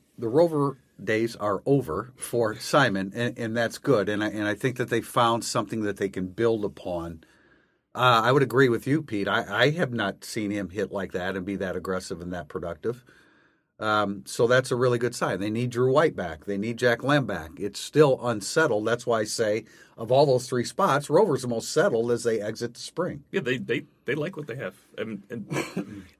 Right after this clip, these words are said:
Speaker 2: <coughs> to me, Jack Kaiser is still theoretical, but when Clark Lee's the guy that offers the theory, it's different.
Speaker 1: Yeah.
Speaker 2: Right? It's not us standing around and saying that, "Oh, yeah, he might be able to help out." It's he went to great lengths to
Speaker 1: Well,
Speaker 2: talk
Speaker 1: it's
Speaker 2: about him.
Speaker 1: in the same way he talked,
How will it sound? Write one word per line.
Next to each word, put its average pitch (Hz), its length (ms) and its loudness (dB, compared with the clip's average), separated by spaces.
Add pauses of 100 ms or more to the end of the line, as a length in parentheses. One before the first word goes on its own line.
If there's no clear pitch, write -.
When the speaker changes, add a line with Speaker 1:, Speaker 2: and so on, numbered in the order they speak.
Speaker 2:
<coughs> - 260 -20
to 175 100 0
me, 190 240 4
Jack 135 300 4
Kaiser 127 380 2
is 104 100 -4
still 120 180 0
theoretical, 131 520 -2
but 123 280 -2
when 117 180 -8
Clark 127 300 -2
Lee's 127 160 -2
the 117 80 -4
guy 117 120 2
that 113 100 0
offers 117 280 -4
the - 80 -18
theory, 131 320 -4 (400)
it's 110 140 -12
different. 165 260 -8 (240)
Speaker 1:
Yeah. 98 200 -2 (120)
Speaker 2:
Right? 139 220 2 (520)
It's - 140 -8
not 156 200 6 (440)
us 151 160 4
standing 139 320 6
around 127 320 6
and 117 160 -2
saying 120 300 2
that, 113 100 0
"Oh, 110 40 2
yeah, 117 160 4
he 123 160 -4
might 120 140 -2
be 107 60 -4
able 101 120 -2
to 104 40 -6
help 110 160 -4
out." 151 100 2
It's - 320 -6 (300)
he - 60 -6
went 226 180 4
to 147 80 -2
great 170 200 6
lengths 170 300 -2
to - 60 -2
Speaker 1:
Well, 165 100 6
Speaker 2:
talk 151 100 6
Speaker 1:
it's 147 80 -2
Speaker 2:
about 92 200 -4
him. - 80 -12
Speaker 1:
in 151 120 4
the 156 80 2
same 151 220 2
way 139 100 4
he 123 60 2
talked, 123 240 2